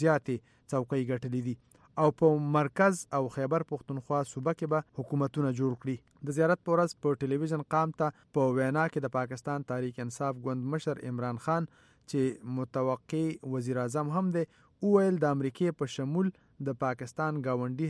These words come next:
هیوادونو سره به د تعلقاتو بهتر کولو کوشش کوي. هغه وویل، واشنگټن سره به داسې متوازن تعلقات برابروي چې د دواړو هیوادونو به پکې ګټه وي. عمران خان په انتخاباتو کې د درغلۍ خبره رد کړه، خو د پاکستان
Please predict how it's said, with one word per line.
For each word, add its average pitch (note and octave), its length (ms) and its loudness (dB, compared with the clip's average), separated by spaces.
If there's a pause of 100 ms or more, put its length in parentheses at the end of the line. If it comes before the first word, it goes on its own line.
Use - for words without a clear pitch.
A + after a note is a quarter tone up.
هیوادونو B2+ 500 -2
سره E3 220 0 (100)
به E3 480 -2
د A#2+ 160 -2
تعلقاتو C#3+ 600 -2 (320)
بهتر B2 420 -6
کولو C#3 280 -2 (120)
کوشش B2 400 -6
کوي. B2+ 180 -4 (760)
هغه D#3 200 2
وویل، G#3 340 6 (140)
واشنگټن D3+ 580 0
سره F3+ 240 2
به E3+ 320 0
داسې E3+ 400 2
متوازن B2+ 560 -2 (200)
تعلقات C3 560 -2
برابروي B2 520 -2 (220)
چې - 100 -10
د B2 160 -6
دواړو D3 220 0 (100)
هیوادونو B2+ 540 -4
به C#3+ 100 -6
پکې C#3 380 -8
ګټه B2+ 260 -4
وي. A#2+ 100 -8 (380)
عمران B2+ 280 -8
خان C#3 240 -6
په B2 120 -8
انتخاباتو B2 680 -6
کې D3 140 -6
د B2 120 -6
درغلۍ B2 460 -6
خبره A#2+ 320 -6
رد B2 180 -6
کړه، A#2+ 140 -10 (480)
خو B2 100 -10
د A#2 100 -8
پاکستان B2 480 -6